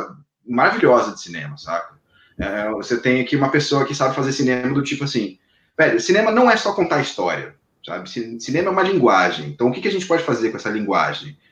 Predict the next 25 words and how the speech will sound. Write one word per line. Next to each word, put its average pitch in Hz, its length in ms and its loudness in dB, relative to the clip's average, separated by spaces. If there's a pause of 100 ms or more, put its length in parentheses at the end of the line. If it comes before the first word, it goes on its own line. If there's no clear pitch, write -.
Até 156 180 2
onde 170 160 8
a 156 40 6
gente 151 180 2
pode 123 460 0
ir? 87 280 -4 (160)
Até 160 200 2
onde 170 180 4
funciona? 104 720 -4 (340)
E 180 120 0
vai, 180 420 2
assim, 220 440 -4 (220)
de 131 120 -8
uma 202 100 -4
maneira 208 440 0 (320)
primordial, 117 600 4
assim. 87 280 -8 (300)
Eu, 143 180 6
quando 190 300 6
terminei 139 280 4
de 131 100 0
ver 131 140 4
Lighthouse, 131 420 2
eu 143 60 2
falei, 113 360 0